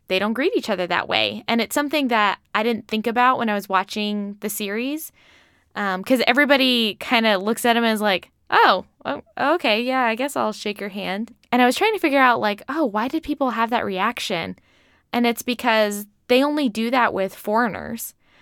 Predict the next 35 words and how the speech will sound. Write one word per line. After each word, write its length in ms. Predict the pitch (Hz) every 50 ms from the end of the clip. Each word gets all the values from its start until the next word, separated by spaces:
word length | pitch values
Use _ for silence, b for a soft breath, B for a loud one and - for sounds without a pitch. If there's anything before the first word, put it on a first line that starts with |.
| b b b b _ -
Um, 320 | 196 190 185 180 180 185
that's 220 | 190 208 202 -
something 340 | - 208 190 202 196 190 185
that, 280 | 190 185 180 180 - - _ _ _ _ _
you 160 | 226 208 208 180
know, 300 | 170 160 156 156 175 - -
especially 640 | 214 - - 226 226 - - - 202 196 190 185 -
us 400 | - 196 190 - - - - - _ _
people 480 | - 214 196 202 180 180 185 190 214 208 - -
that 220 | 202 202 185 - -
live 220 | 185 180 185 185
in 100 | 208 196
the 80 | 190 180
Western 380 | 180 180 175 - 190 185 185
Hemisphere, 520 | 185 185 180 180 - - - 190 202 254 262 B B B B B B B B B B -
um, 460 | 202 208 196 190 185 175 175 180 185 - _ -
we 100 | 196 190
tend 200 | - 220 214 180
to 60 | 185
shake 220 | - - 180 180 -
hands, 540 | - 294 294 247 190 185 185 185 196 -
where 320 | - 190 190 185 180 - - -
over 180 | 202 185 190 196
there 300 | 202 220 220 208 196 190
they 160 | - 190 190
tend 200 | - - 196 180
to 60 | 175
greet 200 | - 190 185 175
each 140 | 170 - 202
other 140 | 185 170 165
with 140 | 170 160 -
bows. 480 | 180 180 180 101 98 - - - - b b b b b b b b b -
And 180 | 196 202 190
so, 520 | - - 202 190 185 180 175 175 180 - -
um, 520 | - 190 180 175 175 175 170 170 175 180